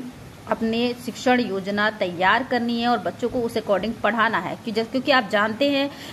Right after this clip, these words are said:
कि कोरोना काल में बच्चों का बहुत सारा time, बहुत सारा time बर्बाद हुआ है और वो अपने निपुण लक्ष्य से बहुत पीछे जा चुके हैं। तो वो लक्ष्य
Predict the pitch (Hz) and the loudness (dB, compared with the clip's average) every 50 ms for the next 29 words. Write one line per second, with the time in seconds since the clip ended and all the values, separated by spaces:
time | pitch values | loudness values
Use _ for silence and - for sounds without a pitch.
0 | - - 285 269 262 277 269 269 277 - - 302 - 277 262 254 254 247 269 277 | -4 -2 -2 2 6 6 6 6 6 4 0 0 4 6 6 8 8 6 6 6
1 | 262 247 254 254 294 311 311 277 247 240 277 269 269 277 285 339 381 - - - | 6 6 6 4 6 6 6 6 6 6 4 4 4 4 2 2 2 0 -2 -4
2 | 277 220 233 233 214 208 - 180 170 - - - - 202 262 240 - 285 330 320 | -2 0 2 2 2 2 2 0 0 0 -4 -6 -4 -4 -4 0 6 8 8 8
3 | 320 - - - 240 233 240 269 285 269 277 247 220 220 226 214 214 202 202 208 | 8 6 2 4 6 6 8 8 6 4 4 2 2 2 2 2 0 2 2 4
4 | 196 202 202 196 196 196 190 202 220 233 269 269 - 233 226 214 196 220 269 269 | 2 2 2 0 0 0 0 2 2 2 2 4 6 6 6 4 2 2 2 2
5 | 190 190 214 - - 208 208 214 220 233 254 254 - - - - - - 220 247 | 2 2 0 -2 -4 -6 -4 -2 -2 -2 -2 -2 -4 -8 -12 -14 -4 2 6 6
6 | 294 294 - 370 370 339 285 262 277 - 277 262 302 302 220 175 202 220 214 285 | 6 6 4 4 4 6 6 4 4 2 0 2 2 0 0 2 0 2 4 4
7 | 277 - - 240 208 - 233 208 - 190 - - - 175 - - 143 170 - - | 2 2 0 -4 -2 0 0 2 4 4 2 2 0 -6 -8 -8 -6 -8 -8 -8
8 | - 269 254 226 247 330 403 403 330 294 330 - - - 359 359 349 294 | -8 -8 -6 2 4 6 6 6 6 6 4 4 2 0 0 0 0 -2